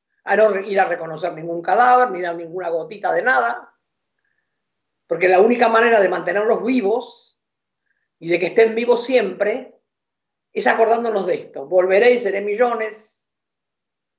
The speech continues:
Mientras haya solo uno que levante nuestras banderas, mamá, vamos a estar vigentes, vivos,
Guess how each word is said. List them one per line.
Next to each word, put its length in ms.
Mientras 280
haya 200
solo 400
uno 180
que 80
levante 380
nuestras 320
banderas, 460
mamá, 440
vamos 300
a 40
estar 460
vigentes, 640
vivos, 680